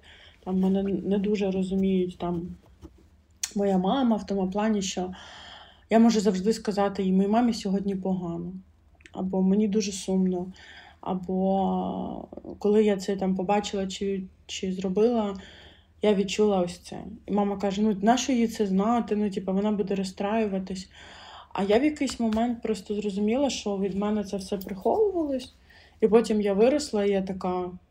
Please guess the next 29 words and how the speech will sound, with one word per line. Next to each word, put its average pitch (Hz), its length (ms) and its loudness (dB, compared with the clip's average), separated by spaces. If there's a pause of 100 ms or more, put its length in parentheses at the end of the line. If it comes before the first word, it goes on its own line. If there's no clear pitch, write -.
(460)
«Плакати — 220 460 4
це 190 160 -4
погано, 185 580 -2
плакати — 262 460 -4
це - 80 -18
супер, - 480 -6
я 202 120 0
не 214 120 2
вмію 208 280 0
плакати». 175 400 -10 (840)
Тому 208 180 2
завжди, 196 320 2
коли 220 200 4
вона 214 200 0
плаче, 359 360 -2
я 320 40 0
просто 285 360 -6
з 220 80 -6
нею, 196 280 0
я, 190 440 0
ну, 214 80 -2
навіть 202 360 -2
її 196 80 -2
не 196 120 0
заспокою, 185 540 -4
навіть 185 260 2
якщо 185 260 -8
на 185 140 2
людях. 170 340 -8